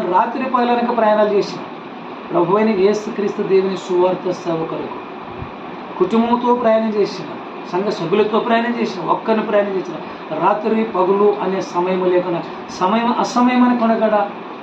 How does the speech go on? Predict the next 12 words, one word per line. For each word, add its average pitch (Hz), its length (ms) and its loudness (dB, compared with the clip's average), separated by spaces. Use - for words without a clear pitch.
ప్రభువైన 196 440 2
క్రీస్తు 196 360 0
సువార్త 180 420 2
కొరకు 175 340 0
ప్రయాణము, 175 600 0
ప్రయాణం 165 460 -2
చేశాడు. - 400 -8
అనేకమైన 226 460 2
ఆటంకాలు, 202 640 2
అభ్యంతరాలు 202 640 2
అనేకవి 196 460 0
తప్పించి 196 580 -4